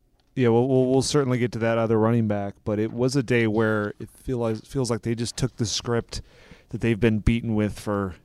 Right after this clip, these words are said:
my entire time on this beat, and they just sort of shoved it down the Titans' throat. So, like you mentioned, the run game, uh,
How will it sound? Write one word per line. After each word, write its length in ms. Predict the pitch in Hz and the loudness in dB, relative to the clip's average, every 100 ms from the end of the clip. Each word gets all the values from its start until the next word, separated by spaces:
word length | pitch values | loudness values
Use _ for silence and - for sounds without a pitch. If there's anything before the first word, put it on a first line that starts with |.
| _ _ _ _ _ _ | _ _ _ _ _ _
my 140 | 117 156 | 2 4
entire 280 | 147 127 | 4 2
time 220 | 107 123 110 | 2 0 0
on 60 | |
this 160 | 98 90 | -4 -6
beat, 340 | - 123 113 | -4 -4 -4
and 160 | - 104 | -8 -6
they 80 | 104 | -6
just 220 | 104 95 | -8 -8
sort 220 | - 107 | -6 -4
of 140 | 101 87 _ - | -6 -8 _ -6
shoved 320 | - 127 113 | 0 2 2
it 100 | 107 | 0
down 180 | 110 104 | 0 0
the 120 | 98 | -4
Titans' 440 | - 110 113 - | -2 -4 -4 -6
throat. 300 | 107 113 113 | -2 -2 -2
So, 220 | - - 98 | -6 -6 -4
like 280 | 92 101 | -4 -6
you 60 | 113 | -4
mentioned, 440 | 107 110 - 98 | -2 -2 -4 -6
the 40 | 95 | -2
run 240 | 104 110 | 2 2
game, 480 | 117 110 107 104 104 - _ _ _ - | 2 0 2 0 -4 -8 _ _ _ -10
uh, 320 | 110 95 92 | -6 -4 -6